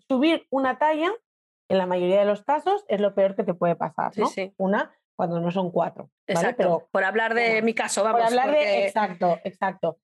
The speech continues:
Speaker 1: Entonces, claro, ¿qué pasa? Que lo que, lo que no tenemos en cuenta muchas veces es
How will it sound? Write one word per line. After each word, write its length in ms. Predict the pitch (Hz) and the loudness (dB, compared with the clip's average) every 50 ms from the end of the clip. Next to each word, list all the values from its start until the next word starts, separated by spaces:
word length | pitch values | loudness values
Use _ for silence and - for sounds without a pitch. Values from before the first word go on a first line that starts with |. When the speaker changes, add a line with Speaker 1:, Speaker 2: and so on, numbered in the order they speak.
| _ _ _ - | _ _ _ 0
Speaker 1:
Entonces, 180 | 277 277 277 | 2 2 2
claro, 240 | - 285 269 254 240 | 2 4 4 4 4
¿qué 100 | 247 311 | 4 2
pasa? 340 | 247 240 247 220 - 214 190 - | 2 2 0 -2 -2 -4 -2 2
Que 300 | 208 196 185 185 - _ _ _ _ _ _ _ _ _ _ _ - | 4 4 4 2 0 _ _ _ _ _ _ _ _ _ _ _ 0
lo 140 | 233 240 233 | 0 2 2
que, 200 | - 233 226 - | 2 2 2 2
lo 120 | 214 226 214 | 2 2 2
que 80 | 214 208 | 2 2
no 80 | 214 226 | 2 2
tenemos 260 | 254 285 311 302 277 | 2 2 2 2 2
en 140 | 294 277 247 | 2 2 2
cuenta 240 | 277 269 262 269 262 | 2 2 2 0 0
muchas 260 | 254 247 254 254 233 | 0 0 0 0 2
veces 480 | 254 277 277 - 254 269 285 285 _ _ _ _ _ _ _ _ _ | 2 0 2 2 2 2 0 -2 _ _ _ _ _ _ _ _ _
es 320 | - 240 269 294 285 - | 0 2 2 0 0 -4